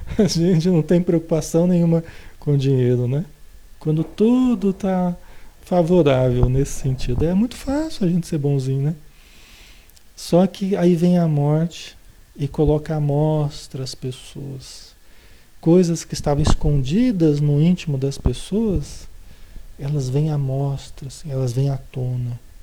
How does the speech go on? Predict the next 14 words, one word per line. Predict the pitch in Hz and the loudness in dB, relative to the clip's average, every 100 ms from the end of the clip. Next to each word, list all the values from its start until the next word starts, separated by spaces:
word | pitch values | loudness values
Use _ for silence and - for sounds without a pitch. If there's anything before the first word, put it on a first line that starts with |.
| - - - - - - - - - - - - - - - - - - - - - - - - - - 127 127 156 | -20 -20 -20 -20 -20 -20 -20 -20 -20 -16 -12 -12 -14 -18 -20 -20 -20 -20 -20 -20 -20 -20 -20 -20 -20 -16 -12 -10 -2
Aí | 151 | 0
não | 156 | 0
tem | 151 147 143 | 0 -2 -2
como | 135 127 | -4 -6
esconder. | - - 135 123 131 - - - - - - - - - - - - - - - - | -8 -8 -8 -8 -12 -16 -20 -20 -20 -20 -20 -20 -20 -20 -20 -20 -20 -20 -20 -20 -4
Ou | 151 156 180 | 2 4 4
a | |
gente | 151 160 156 147 | 2 -2 -2 -6
desenvolveu, | 123 123 143 123 127 120 110 131 139 147 151 151 - - - - | -4 -2 -2 0 -2 -2 -2 -2 0 -2 -6 -10 -20 -20 -20 -8
ou | 147 139 | -2 0
a | |
gente | 127 120 - | 0 -4 -4
não | 117 | -6
desenvolveu. | 113 113 113 117 107 - | -6 -6 -4 -6 -6 -10